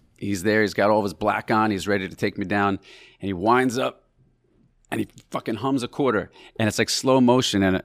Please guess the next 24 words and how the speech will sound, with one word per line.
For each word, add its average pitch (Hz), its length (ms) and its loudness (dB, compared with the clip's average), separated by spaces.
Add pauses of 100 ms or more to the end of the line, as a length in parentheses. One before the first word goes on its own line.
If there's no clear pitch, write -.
(120)
I 107 100 4
watch 107 260 4
it 98 60 -2
go, 92 200 -4 (2500)
and 101 120 -2
I 95 40 0
look 104 240 -4
up 113 160 2
at 107 60 -2
him 101 120 0
like 92 220 -2
that, 110 440 4 (480)
and 101 140 0
I 92 120 -2 (560)
take, 135 200 -6 (300)
which - 360 -8 (460)
I 90 60 -4
regret, 87 600 -2
but, - 300 -6 (400)
um, 90 480 -2
I 98 60 -4
take 113 240 -4
my 98 100 -4
seventies 98 580 -4